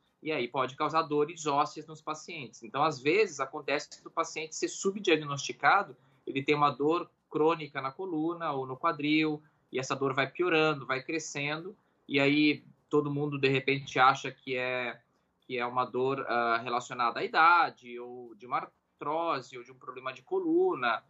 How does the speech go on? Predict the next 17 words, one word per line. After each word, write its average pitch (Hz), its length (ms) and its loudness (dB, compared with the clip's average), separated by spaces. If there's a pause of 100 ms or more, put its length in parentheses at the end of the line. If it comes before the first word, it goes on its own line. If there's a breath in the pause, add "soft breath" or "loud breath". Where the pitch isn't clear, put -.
(200)
ah, 120 240 4
e 135 120 -2
aí, 139 200 -2
de 160 80 -2
repente, 151 320 -4
quando 156 220 -4
vai 185 140 2
ver, 170 420 -2
no, 196 240 -12
na 156 100 2
realidade 151 540 0
é 151 60 -6
um, 156 180 -16
um 156 140 -20
câncer 147 420 -6
de 156 100 -14
próstata 139 720 0